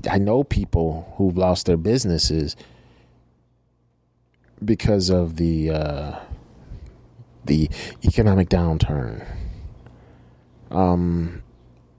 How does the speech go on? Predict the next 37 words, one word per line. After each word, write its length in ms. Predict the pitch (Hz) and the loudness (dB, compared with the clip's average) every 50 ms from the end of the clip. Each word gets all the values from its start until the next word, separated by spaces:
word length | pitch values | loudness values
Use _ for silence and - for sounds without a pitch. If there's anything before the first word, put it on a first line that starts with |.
| _ - - - - | _ -20 -12 -6 -4
at 100 | 92 - | -2 0
the 60 | - | 0
same 240 | - - 104 101 95 | 2 2 2 2 2
time, 220 | - 117 110 101 | 2 2 2 4
I 80 | 95 92 | 2 2
know 160 | 95 95 95 | 2 2 2
people 320 | - - 101 - - 95 | 2 2 0 2 0 0
who've 180 | 92 101 98 92 | 2 2 2 2
lost 320 | 95 95 101 98 - - | 2 2 2 2 0 -2
jobs 580 | - 101 92 107 110 101 92 90 82 82 78 82 | 0 2 2 4 4 4 4 2 2 0 -4 -2
because 380 | 76 85 85 - 90 87 82 82 | -2 -2 -2 0 0 0 2 2
of 160 | 82 82 78 | 0 0 0
the 260 | 82 78 80 80 80 - - - - - - - | 0 -2 -2 -2 -4 -8 -14 -20 -20 -18 -6 -4
economic 460 | 90 - - 98 90 87 85 85 78 | -2 0 0 0 0 2 0 0 0
downturn. 960 | - 78 73 76 73 65 - 73 62 55 50 50 - - - - - - - - - - - - - | 0 0 0 -2 -2 -2 -2 -2 -2 -4 -10 -12 -14 -12 -4 0 2 2 2 0 -4 -6 -12 -12 -8
I 120 | - 104 135 | -2 0 2
have 220 | 151 135 95 82 | 2 2 0 0
friends 300 | - - 92 92 87 - | 0 0 0 0 0 -2
who 80 | - - | -2 -2
still 560 | - - - - - - - 107 135 131 104 | 0 0 0 0 -2 -4 -2 0 0 0 0
haven't 300 | - 82 76 76 - - | 0 0 0 -2 -4 -4
found 340 | - - 80 78 73 71 - | -2 -2 -2 -2 -4 -6 -6
a 20 | |
job. 180 | - - - - - - - - - - - - - - - - - - - - - | -6 -8 -8 -10 -12 -14 -12 -14 -14 -16 -18 -20 -20 -20 -20 -20 -20 -18 -16 -4 0
I 60 | 196 | 2
have 120 | 202 - | 2 2
friends 260 | - - 143 139 131 - | 2 2 2 2 2 2
who 120 | - 123 | 2 2
were 140 | 113 - - | 0 2 2
unemployed 560 | 123 123 123 120 - - 120 117 110 110 104 | 2 2 4 2 0 2 2 2 2 4 2
before 420 | 101 98 - - - 113 107 101 | 2 0 0 0 2 4 4 4
me 540 | 95 95 107 113 110 92 71 - - - - - - - - - - - - - - - - _ _ _ _ _ _ _ _ _ _ _ _ _ _ _ _ _ _ _ _ _ _ _ - - | 4 4 4 4 2 2 0 0 -2 -2 -2 -2 -6 -8 -8 -10 -14 -18 -20 -20 -20 -20 -20 _ _ _ _ _ _ _ _ _ _ _ _ _ _ _ _ _ _ _ _ _ _ _ -2 0
who 220 | - - 120 110 98 | 2 2 2 2 2
haven't 280 | 101 110 107 104 92 | 2 0 2 0 0
found 340 | - - - 101 95 90 90 | 0 0 0 2 2 2 2
a 20 | 90 | 2
job 420 | 95 87 82 73 62 62 - | 2 2 2 2 0 -4 -10